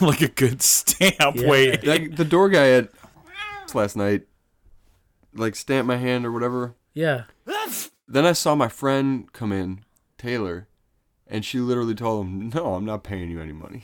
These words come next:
Speaker 3: <laughs> and walked past him.
Speaker 2: Dude, he was not.
Speaker 3: And
Speaker 2: oh,
Speaker 3: then I
Speaker 2: well.
Speaker 3: went over to him and I go, "Hey, can I, I want my five bucks back, dude. You didn't, you didn't charge Taylor."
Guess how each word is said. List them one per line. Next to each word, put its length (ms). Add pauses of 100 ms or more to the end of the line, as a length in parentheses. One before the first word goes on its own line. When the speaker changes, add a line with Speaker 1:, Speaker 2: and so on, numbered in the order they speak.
(120)
Speaker 3:
<laughs> 140
and 200
walked 340
past 360
him. 160 (280)
Speaker 2:
Dude, 160
he 120
was 120
not. 340 (280)
Speaker 3:
And 140
Speaker 2:
oh, 40
Speaker 3:
then 100
I 60
Speaker 2:
well. 80
Speaker 3:
went 180
over 220
to 160
him 100
and 60
I 60
go, 160
"Hey, 180
can 160
I, 220 (120)
I 80
want 200
my 80
five 340
bucks 260
back, 300
dude. 280
You 120
didn't, 340
you 100
didn't 180
charge 380
Taylor." 460